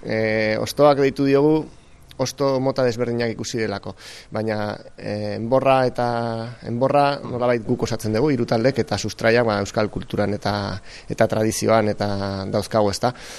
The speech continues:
Baina nik uste bakoitza ere nolabait, eh, gure adarrak eta, ba, bueno,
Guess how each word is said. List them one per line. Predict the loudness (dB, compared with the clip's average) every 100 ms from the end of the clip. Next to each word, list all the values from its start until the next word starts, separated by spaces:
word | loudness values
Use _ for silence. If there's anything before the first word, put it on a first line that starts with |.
| -18 -20 _ -6
Baina | -2 2 0
nik | 0 -4 -4
uste | -2 -2
bakoitza | 0 -2 0 0
ere | 2
nolabait, | 0 0 0 -2 -2
eh, | -2 0 -2 -4 -6 -8 -10 -16 -8
gure | -2 0
adarrak | 2 2 2 -2
eta, | -2 -2 -2 -4 -8
ba, | -10
bueno, | -10 -12